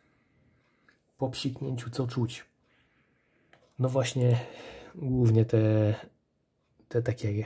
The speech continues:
mroczniejsze klimaty, czyli właśnie skóra, coś zwierzęcego, ambra, drzewne, balsamiczne. Trochę gdzieś tam ten pieprz, według mnie trochę zbyt mocno tego pieprzu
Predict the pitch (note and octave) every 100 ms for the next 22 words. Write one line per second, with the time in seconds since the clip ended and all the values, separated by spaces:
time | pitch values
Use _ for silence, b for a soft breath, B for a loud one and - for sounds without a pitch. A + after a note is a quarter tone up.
0 | - A#2+ G#2 G#2+ - - B2+ A2+ - A2
1 | - G#2+ G2+ - G2+ - _ b b b
2 | b b b - A2 G2 G2 F#2 G2 -
3 | A2 G2+ G#2 - - - A#2+ A#2 A2+ A2+
4 | A2 A2+ - A#2 G#2 A2+ G2 G2 G#2 G2+
5 | G2+ A#2+ A2 A2+ G#2 G#2 G#2+ G2+ F#2+ G#2
6 | G#2 G2+ G#2 A2 - b A#2 G2+ G2+ -
7 | G#2 G#2 G#2+ - G#2+ G#2+ A#2 B B B
8 | B B B - C3 B2 B2 G#2+ G2 A#2+
9 | - A2 G#2 G#2 _ _ _ _ _ _
10 | _ _ _ A2+ G#2 - B2+ A#2 - -
11 | G#2 G#2 A2+ A2+ A2 A2 A2+ G#2+ G2 A2
12 | A#2+ A2 G#2+ - G#2+ G2+ G2+ - A#2 -
13 | G2+ G2+